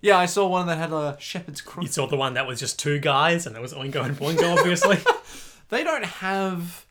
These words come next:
Speaker 1: a guy behind them. It's just those two.
Speaker 2: <laughs>
Speaker 1: It's a silhouette. It's like, "Yeah, our stand tells the future." It's like, "That's not a stand, guys. That's just a
Speaker 2: It
Speaker 1: magical book."
Speaker 2: <laughs> As we know, magic exists. See the stone mask. <laughs>
Speaker 1: <laughs>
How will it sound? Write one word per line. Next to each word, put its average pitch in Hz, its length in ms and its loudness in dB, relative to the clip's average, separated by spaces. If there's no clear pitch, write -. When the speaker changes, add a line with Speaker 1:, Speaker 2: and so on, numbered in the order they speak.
Speaker 1:
a 175 100 0
guy 175 360 -4
behind 240 420 -6
them. 415 280 -8
It's 403 180 -10
just 196 240 -6
those 170 280 2
two. - 180 -2
Speaker 2:
<laughs> 180 160 0
Speaker 1:
It's 220 320 4
a - 40 -4
silhouette. 175 640 -2
It's 160 160 -8
like, 170 180 2
"Yeah, 240 220 0
our 214 140 2
stand 247 360 0
tells 240 220 2
the 233 100 -6
future." 247 240 -4
It's - 80 -8
like, - 120 -4
"That's 147 220 0
not 160 160 2
a 127 40 -6
stand, 135 400 -4
guys. 117 240 -4
That's 127 200 -6
just 135 200 -10
a 131 80 -6
Speaker 2:
It 196 80 -2
Speaker 1:
magical 123 400 -6
book." 135 260 -8
Speaker 2:
<laughs> - 440 -18
As 135 160 4
we 160 120 0
know, 180 200 4
magic 180 400 2
exists. 190 600 0
See - 340 -6
the 156 120 -4
stone 156 360 2
mask. - 640 -2
<laughs> - 140 -14
Speaker 1:
<laughs> - 100 -16